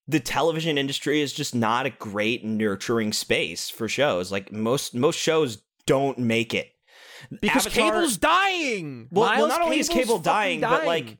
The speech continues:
Speaker 1: but streaming is also so immediate. Like, your whole season comes out and you get no feedback and no notes. Like, in, in a writer's room, in a traditional writer's room, like, you did have time to adjust. You did have some time to adjust to, like, if your show was airing and a couple episodes were already in production,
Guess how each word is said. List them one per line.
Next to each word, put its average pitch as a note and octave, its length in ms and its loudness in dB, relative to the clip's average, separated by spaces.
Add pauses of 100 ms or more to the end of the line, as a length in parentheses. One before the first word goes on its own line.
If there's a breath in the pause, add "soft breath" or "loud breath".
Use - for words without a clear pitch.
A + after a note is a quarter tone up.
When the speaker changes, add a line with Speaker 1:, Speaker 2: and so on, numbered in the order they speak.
Speaker 1:
but F3+ 220 -2
streaming F3 680 0
is C3+ 120 -2
also C#3+ 360 0
so D#3 440 2
immediate. A#2+ 560 -2
Like, C3 180 0
your D3+ 120 2
whole E3+ 300 2
season D#3 340 -4
comes C3 260 -2
out A2+ 300 2
and C3 140 -4
you B2 80 -4
get C3 200 0
no C3+ 460 2
feedback B2+ 500 -2
and A2 120 -6
no A2 160 -4
notes. G#2+ 260 -4 (320 loud breath)
Like, E3 240 2 (140)
in, A3 180 -2 (100)
in F#3+ 140 -2
a B3+ 100 2
writer's D#3+ 520 0
room, F#3 200 0
in D#3 120 -2
a D#3+ 40 0
traditional D#3 520 0
writer's C#3 340 0
room, B2+ 160 -4
like, A#2+ 200 -6
you E3+ 180 -4
did D#3 340 0
have C3 300 -4
time B2+ 400 -4
to B2+ 160 -6
adjust. A2+ 680 -2 (340 soft breath)
You D#3 120 -4
did F#3 120 2
have F3 160 0
some D#3 540 -2
time C#3+ 320 -2
to C3 100 -4
adjust B2 380 -2
to, B2 100 -2
like, A2 260 -2
if A2+ 120 -8
your B2 80 -4
show C#3+ 240 4
was B2 140 -2
airing A2+ 420 -2
and A2 200 -6
a A#2 120 -2
couple B2 280 -2
episodes A2+ 320 -2
were G#2+ 140 -2
already G#2+ 260 0
in G#2 80 -6
production, A2 520 -4